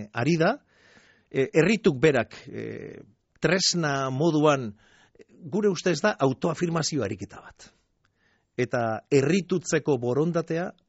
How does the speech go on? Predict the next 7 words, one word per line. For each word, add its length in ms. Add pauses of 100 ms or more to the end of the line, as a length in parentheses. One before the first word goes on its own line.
(160)
norbanako 680
bakoitzak 520
hartzen 320
dugu. 280 (840)
Baina 440
beti 340
ere 200